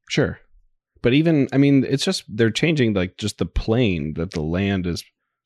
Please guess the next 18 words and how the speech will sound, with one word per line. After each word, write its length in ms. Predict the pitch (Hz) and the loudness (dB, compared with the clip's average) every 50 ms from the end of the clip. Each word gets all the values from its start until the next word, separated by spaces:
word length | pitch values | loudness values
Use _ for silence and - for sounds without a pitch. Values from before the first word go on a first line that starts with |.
| _ _ _ | _ _ _
on. 520 | - 101 101 95 78 65 60 69 71 90 - - - | -4 -2 -2 0 -2 -4 -6 -10 -12 -14 -14 -16 -8
And 160 | - 107 107 113 | -4 -2 0 0
it's, 160 | 113 - - - | 0 0 0 2
I 60 | 135 | 2
mean, 180 | 139 139 131 127 | 4 4 4 4
they're, 160 | 127 131 127 | 4 4 2
it's 320 | 113 113 110 98 - 113 110 104 | 0 -2 -6 -4 -2 -2 -2 0
beautiful 340 | 117 156 170 139 - 92 | 2 4 4 4 2 0
art, 240 | - - 69 - - - | -2 -4 -4 -6 -6 -2
absolutely 340 | 123 135 131 - 139 127 107 | -2 -2 0 2 2 2 2
beautiful 300 | 104 101 98 95 - - | 2 0 0 0 -2 -4
art. 220 | 87 85 80 - - - - - _ - | -4 -4 -6 -8 -14 -20 -20 -16 _ -6
I 40 | 147 | -4
just 160 | 160 156 - | -4 -2 0
don't 160 | 160 147 131 | 0 0 2
see 100 | - 135 | 2 2
someone 300 | 123 - 123 117 113 107 | 2 2 2 2 2 2
going, 340 | 107 107 101 98 92 92 | 2 2 2 0 -2 -4